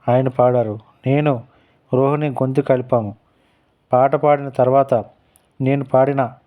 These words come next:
పాట నచ్చకపోతే తీసేయమని వెంకటేష్ గారు అన్నారు. వాస్తవానికి ఆయన స్థాయి, ఇమేజ్కు ఆ పాట, ఆ మాట అనాల్సిన అవసరం లేదు. ఇక మా సినిమాలోని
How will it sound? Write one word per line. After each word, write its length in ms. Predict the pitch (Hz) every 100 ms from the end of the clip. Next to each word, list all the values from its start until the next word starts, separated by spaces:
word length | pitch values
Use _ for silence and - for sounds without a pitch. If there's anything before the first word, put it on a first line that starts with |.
| _ _ 127
పాట 220 | 127 139
నచ్చకపోతే 800 | 127 123 135 131 135 131 117 104 _ _ _ _ -
తీసేయమని 540 | 131 127 147 139 139
వెంకటేష్ 440 | 127 123 123 143 131
గారు 200 | 131 123
అన్నారు. 340 | 113 113 104 - _ _ _ _
వాస్తవానికి 520 | 127 127 151 147 139 139
ఆయన 200 | 131 127
స్థాయి, 360 | - 127 135
ఇమేజ్కు 680 | 135 127 135 131 131 123 104 - _ _ _ _ _ 123
ఆ 80 |
పాట, 360 | 120 127 131 131 123 - _ _ _ _ _ _ _ 131
ఆ 80 |
మాట 300 | 123 123 139
అనాల్సిన 460 | 147 135 139 131 135
అవసరం 560 | 123 123 120 120 135 117
లేదు. 260 | 113 104 - _ _ _ _ _ _ 139
ఇక 280 | - 131 110 _ _ _ _ _ 131
మా 140 | 131
సినిమాలోని 720 | 127 131 135 147 143 139 123